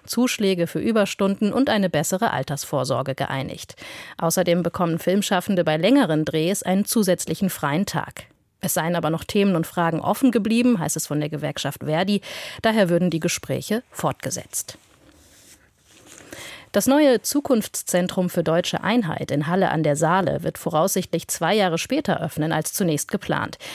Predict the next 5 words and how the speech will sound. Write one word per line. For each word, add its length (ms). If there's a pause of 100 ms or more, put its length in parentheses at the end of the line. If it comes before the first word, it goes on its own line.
(140)
nämlich 280
erst 260
zweitausenddreißig 1160
statt 400
zweitausendachtundzwanzig. 1500